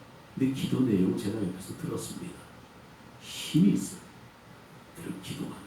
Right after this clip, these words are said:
능력이 있어요. "아, 정말, 야, 이거 멋있는 권사님이구나." 하고 보니까 광림교회 권사님이더라고요.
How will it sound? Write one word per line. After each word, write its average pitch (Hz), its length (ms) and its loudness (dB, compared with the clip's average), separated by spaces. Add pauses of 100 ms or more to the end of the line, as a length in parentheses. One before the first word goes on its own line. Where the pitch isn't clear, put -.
능력이 123 380 -2
있어요. - 220 -8 (460)
"아, - 460 -12 (1000)
정말, 170 300 -4
야, - 400 -4
이거 101 140 0 (440)
멋있는 135 500 -2
권사님이구나." - 840 -4 (180)
하고 104 160 -2
보니까 90 340 -2
광림교회 104 480 0
권사님이더라고요. - 840 -4